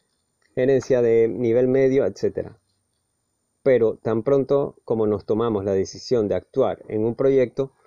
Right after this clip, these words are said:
como una adquisición y formulamos una estrategia, tuvimos la flexibilidad para remodelar la estructura y optimizarla para satisfacer las necesidades de esa estrategia.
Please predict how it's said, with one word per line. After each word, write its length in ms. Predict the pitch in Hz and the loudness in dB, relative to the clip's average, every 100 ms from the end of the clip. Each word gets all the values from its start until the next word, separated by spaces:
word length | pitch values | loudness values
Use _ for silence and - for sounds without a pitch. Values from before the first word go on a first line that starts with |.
| _ _ _ | _ _ _
como 280 | - 110 104 - | -6 -4 -4 -4
una 200 | 131 131 | -2 -2
adquisición 680 | 120 151 - 170 143 139 - - _ _ - | -4 -6 -6 -6 -6 -6 -10 -20 _ _ -12
y 120 | 123 | -8
formulamos 580 | 127 113 113 120 113 104 | -6 -4 -2 -2 -4 -6
una 180 | 127 127 | -6 -6
estrategia, 680 | 143 143 143 123 131 135 _ _ _ - | -4 -4 -2 -2 -4 -6 _ _ _ -6
tuvimos 480 | 139 139 151 151 151 | -2 0 2 0 -2
la 100 | 123 | -4
flexibilidad 760 | 123 - 120 110 110 127 131 | -6 -6 -6 -4 -2 -2 -4
para 340 | 139 123 98 _ - | -4 -6 -8 _ -10
remodelar 720 | 120 113 117 113 113 127 165 | -4 -2 -2 -2 -2 -2 -4
la 100 | 180 | -6
estructura 480 | - 139 - 147 139 | -6 -8 -2 0 0
y 60 | |
optimizarla 680 | 120 - 110 101 131 127 131 | -2 -4 -4 -4 -4 -4 -4
para 180 | 127 104 | -4 -6
satisfacer 840 | - 101 123 104 - 98 - 156 | -8 -12 -10 -10 -10 -8 -4 -4
las 140 | 151 135 | -4 -4
necesidades 800 | 113 104 98 104 110 117 110 | -8 -10 -8 -6 -4 -4 -6
de 220 | 101 90 _ | -8 -8 _
esa 340 | 165 165 - 117 | -2 0 -2 -6
estrategia. 640 | - 95 - 90 - - | -8 -12 -10 -14 -16 -20